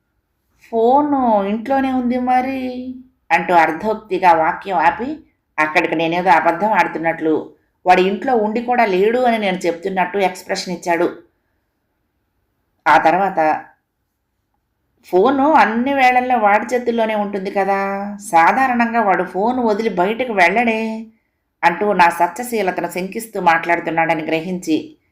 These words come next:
అసాధారణంగా బ్యాటరీ పూర్తిగా డౌన్ అయిపోయిందిట. అలాంటి ఫోన్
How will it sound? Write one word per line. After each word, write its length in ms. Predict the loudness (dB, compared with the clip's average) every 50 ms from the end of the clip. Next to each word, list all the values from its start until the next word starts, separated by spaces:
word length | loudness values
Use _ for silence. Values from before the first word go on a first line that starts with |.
| _ _ _ _ _ _ _ _ _ _ _ _ _ _ _ _ _ _ 2
అసాధారణంగా 920 | 2 2 4 4 4 4 4 2 2 0 2 2 2 0 0 2 0 2
బ్యాటరీ 440 | 2 2 2 2 2 2 0 -2 -2
పూర్తిగా 600 | -2 -4 -4 -6 -4 -4 -4 -4 -4 -2 0 0
డౌన్ 320 | 0 2 2 2 2 2 -2
అయిపోయిందిట. 540 | -4 -4 -4 -4 -4 -4 -4 -4 -2 -2 -2 -2 -2 -6 -18 _ _ _ _ _ -2
అలాంటి 320 | 0 4 4 2 2 0 -6
ఫోన్ 280 | -6 -4 -2 -2 -2